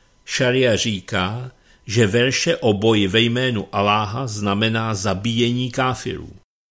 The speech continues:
V Koránu nejsou žádné špatné věci –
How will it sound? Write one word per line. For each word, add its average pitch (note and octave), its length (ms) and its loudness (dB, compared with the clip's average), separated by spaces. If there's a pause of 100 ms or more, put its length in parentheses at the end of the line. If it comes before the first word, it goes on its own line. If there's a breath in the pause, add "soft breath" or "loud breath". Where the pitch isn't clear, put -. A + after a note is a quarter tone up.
(640)
V - 140 -20
Koránu B2 560 4
nejsou E3 520 2
žádné C#3 420 0
špatné C#3+ 440 -2
věci – C#3 500 -6